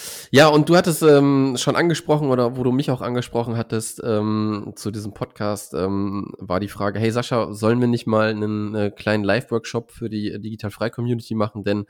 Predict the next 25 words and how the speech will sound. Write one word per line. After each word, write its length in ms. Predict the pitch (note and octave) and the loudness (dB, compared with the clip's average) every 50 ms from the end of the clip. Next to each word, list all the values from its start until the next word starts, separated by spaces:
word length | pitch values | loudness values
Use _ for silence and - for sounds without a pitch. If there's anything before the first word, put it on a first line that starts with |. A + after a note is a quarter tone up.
| _ - - - - - _ _ - | _ -20 -20 -20 -20 -20 _ _ -4
ähm, 500 | - G#2+ G#2 G#2 G#2 G#2 G2+ G2+ - - - - | 0 2 4 4 4 2 2 0 -4 -6 -8 -4
ja, 160 | F#2+ G#2 G#2 | -2 0 2
du 60 | F#2+ | 0
hast 80 | G2 G2 | 0 -2
es 120 | G2+ G#2+ | -4 -6
eben 140 | G#2 G#2 G#2 | -6 -8 -6
schon 140 | - A2 G2+ | -6 -4 -4
gesagt, 360 | G2+ F#2+ G2+ F#2 F2 - - | -4 -2 -2 -4 -4 -4 -4
ne? 220 | A2+ B2 C3 A#2+ - | -4 -4 -4 -4 -6
Man 360 | - A2 G#2 G2+ G#2 G#2 - G2+ | -6 -4 -2 -2 -2 -4 -6 -10
setzt 240 | G2 A#2 - - - | -12 -14 -14 -14 -14
sich 120 | - - - | -14 -12 -4
vielleicht 300 | - A2 G#2+ A2+ - A2+ | 0 0 0 0 0 -2
damit 240 | G2+ G#2 G#2+ - | -2 0 -2 -2
nicht 160 | - G#2+ - E2+ | -4 -8 -8 -6
auseinander, 500 | G2+ G#2+ G2+ G#2+ B2+ C#3 C3 C#3 B2+ - | -6 -4 -2 -2 -2 0 0 0 0 0
auch 160 | G#2+ G#2 - | -2 -4 -6
gerade 360 | - - G#2 A2 A#2+ A#2 A2+ | -4 0 0 2 2 0 -2
wenn 80 | A2 A2 | 0 0
man 160 | G#2 G2+ G2+ | 0 -2 -2
vielleicht, 480 | - G2+ G2+ F#2+ G2 G2+ - _ - | -4 -4 -2 0 0 -2 -4 _ -8
äh, 180 | G#2+ G2+ F#2+ F#2 - - - | -4 -2 -2 -2 -4 -6 -10
ins 220 | - G#2+ - - | -10 -10 -10 -10
V-A-Business 540 | - G2+ - G#2 G2+ G2+ G#2 - - G2 E2+ | -8 -4 -4 -4 -2 -4 -6 -6 -6 -8 -6
eintritt, 460 | - - C#3 C#3+ - - C3 - - | -4 -4 -4 -4 -4 -6 -6 -6 -6